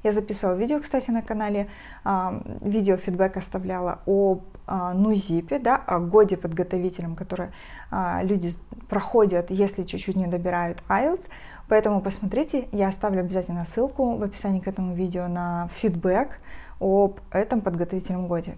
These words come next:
Мне, на самом деле, в-, overall, если сказать, то мне очень понравилось. Вот. И, ам, в принципе, в целом это всё.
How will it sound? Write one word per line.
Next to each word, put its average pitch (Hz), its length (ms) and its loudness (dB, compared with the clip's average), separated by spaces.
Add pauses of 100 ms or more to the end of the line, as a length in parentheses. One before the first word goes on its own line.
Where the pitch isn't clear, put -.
Мне, 196 260 6
на 214 80 0
самом 185 200 -4
деле, 226 360 2
в-, 185 120 -6
overall, 202 540 4
если 247 220 0
сказать, 185 380 -4
то 180 80 -6
мне 180 160 2
очень 185 280 0
понравилось. - 560 -6 (720)
Вот. 196 280 8 (680)
И, 302 340 6
ам, 233 520 10 (1080)
в - 140 -10
принципе, 285 360 6
в 226 80 -4
целом 240 300 8
это 220 160 0
всё. 339 420 4